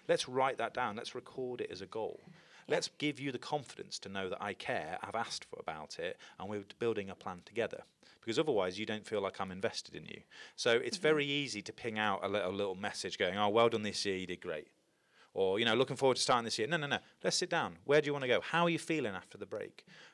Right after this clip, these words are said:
Speaker 1: Can I talk to you about all the opportunities we have? Can I talk to you about where we wanna go with our people? Can I talk to you about all the skills or what I want you to do? Can we make sure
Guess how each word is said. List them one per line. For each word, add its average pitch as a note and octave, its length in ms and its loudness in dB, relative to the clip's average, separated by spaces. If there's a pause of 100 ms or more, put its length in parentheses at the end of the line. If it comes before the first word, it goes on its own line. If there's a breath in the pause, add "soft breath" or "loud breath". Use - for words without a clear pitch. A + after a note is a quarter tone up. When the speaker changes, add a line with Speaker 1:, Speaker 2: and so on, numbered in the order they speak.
(140 loud breath)
Speaker 1:
Can D3+ 160 -2
I D3+ 120 0
talk D3+ 320 0
to - 80 -8
you B2 60 -4
about A2 160 -2
all G#2+ 60 -2
the G#2+ 100 0
opportunities A2 460 -10
we G#2+ 100 -8
have? G#2 220 -4
Can - 140 -10
I D3 60 0
talk C3+ 180 -6
to - 60 -10
you - 20 -14
about A#2+ 200 2
where A#2 120 4
we A#2 100 0
wanna A2+ 200 -4
go A2 140 0
with G#2 100 -2
our G2+ 100 -2
people? G#2 380 -6
Can B2 180 -4
I B2 80 -2
talk A#2+ 280 -4
to - 60 -14
you A2 40 -4
about G#2 240 0
all A2 100 -4
the G#2 80 -6
skills G#2 380 2
or G2 60 -4
what G#2 120 4
I A2 120 6
want G#2 260 -2
you A2+ 160 -4
to G#2+ 100 -12
do? F2 160 -2 (280 loud breath)
Can C3+ 200 -2
we D3+ 100 -2
make C3 280 -4
sure - 560 0